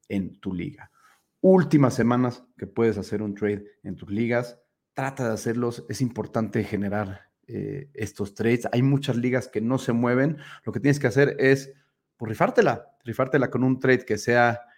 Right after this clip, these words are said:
eh, no tan bueno, tal vez no tan bueno para ti, pero por lo menos eso hace que los <laughs> demás que están en tu liga se abran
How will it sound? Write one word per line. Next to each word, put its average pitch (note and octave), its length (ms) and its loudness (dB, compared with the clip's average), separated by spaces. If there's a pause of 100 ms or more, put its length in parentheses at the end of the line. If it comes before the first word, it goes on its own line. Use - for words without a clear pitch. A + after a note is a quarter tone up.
(220)
eh, G2+ 340 -4
no C3 260 0
tan B2 240 2
bueno, B2 400 -2
tal C#3 160 4
vez B2+ 140 2
no C3+ 120 2
tan A#2+ 180 0
bueno B2 240 2
para G#2+ 200 -4
ti, C#3+ 120 2
pero B2+ 180 -2
por A2 100 -4
lo A2 60 0
menos - 300 -2
eso B2+ 320 2
hace C3 360 0 (200)
que A2+ 80 -6
los G#2+ 160 -2
<laughs> - 0 -
demás A#2+ 360 2
que - 80 -6
están A2 240 -2
en G#2+ 100 -2
tu G2+ 100 -6
liga G#2 260 -4 (220)
se A2 220 2
abran A#2 640 4